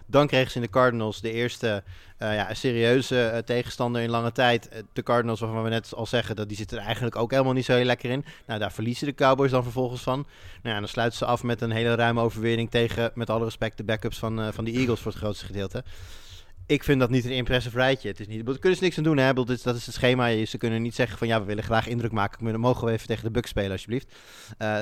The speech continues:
zo werkt, zo, zo werkt het natuurlijk niet. Dus, ja, je, goed, je, je, je krijgt je tegenstanders en je moet winnen. Nou, dat doen ze vijf van de laatste zes wedstrijden. Dus in dat,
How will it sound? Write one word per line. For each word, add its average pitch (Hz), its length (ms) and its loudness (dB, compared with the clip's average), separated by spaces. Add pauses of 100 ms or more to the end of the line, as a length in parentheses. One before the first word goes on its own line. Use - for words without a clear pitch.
(140)
zo 120 140 2
werkt, 120 280 2
zo, 127 180 2
zo 131 160 2
werkt 139 160 4
het 123 100 -4
natuurlijk 117 280 -2
niet. 135 140 -2
Dus, 135 140 -2
ja, 131 140 2
je, 117 120 4
goed, 120 220 0
je, 123 180 -2
je, 120 160 -8
je 117 80 -10
krijgt 131 240 4
je 123 60 -10
tegenstanders 120 540 2
en 110 60 -2
je 107 60 -2
moet 110 160 -2
winnen. 110 220 0
Nou, 101 160 -2
dat 98 120 -6
doen 117 140 -2
ze - 120 -10
vijf 113 240 2
van 113 100 -4
de 110 60 -2
laatste 107 240 -2
zes 117 120 -2
wedstrijden. 123 400 2
Dus 120 80 -8
in 127 60 -6
dat, 127 160 -2